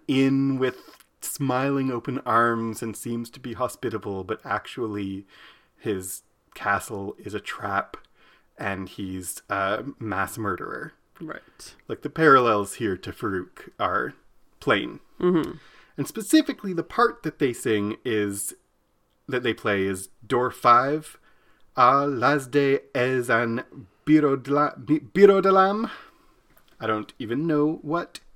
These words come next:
Speaker 1: uh, language that is. Bartok.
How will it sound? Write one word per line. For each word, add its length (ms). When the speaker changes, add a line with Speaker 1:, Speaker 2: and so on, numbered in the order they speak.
Speaker 1:
uh, 440
language 340
that 180
is. 220
Bartok. 580